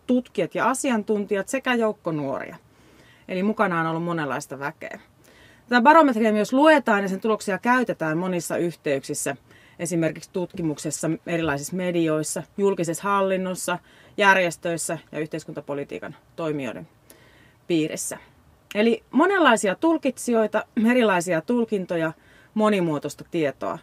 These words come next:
tuotetaan tällä tutkimuksella, johon sitten sisältyy tietenkin myös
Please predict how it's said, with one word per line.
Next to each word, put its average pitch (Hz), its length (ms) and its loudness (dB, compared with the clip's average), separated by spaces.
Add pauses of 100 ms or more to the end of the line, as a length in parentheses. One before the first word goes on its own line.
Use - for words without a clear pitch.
(100)
tuotetaan 156 480 -2
tällä 143 240 -8
tutkimuksella, - 720 -12 (720)
johon 202 200 0
sitten 190 260 -10
sisältyy 170 440 -4
tietenkin 143 380 -6
myös 131 260 -8